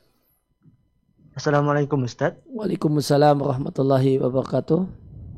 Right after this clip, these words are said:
Speaker 1: Ustadz izin bertanya, teman saya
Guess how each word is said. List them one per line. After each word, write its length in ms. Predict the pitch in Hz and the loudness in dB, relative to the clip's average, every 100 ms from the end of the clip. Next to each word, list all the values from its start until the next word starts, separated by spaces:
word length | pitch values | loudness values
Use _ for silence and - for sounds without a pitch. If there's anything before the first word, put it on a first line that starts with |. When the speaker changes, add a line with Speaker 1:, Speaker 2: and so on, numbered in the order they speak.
| - - _ | -20 -20 _
Speaker 1:
Ustadz 320 | 135 - 170 | -16 -6 -6
izin 320 | 170 127 135 135 | -4 -6 -4 -4
bertanya, 800 | 135 131 120 117 123 180 170 _ _ _ _ _ _ - | -4 -4 -4 -4 -4 -6 -8 _ _ _ _ _ _ -8
teman 240 | 151 151 | -2 0
saya 560 | 151 - 147 147 170 180 | 0 0 2 2 2 2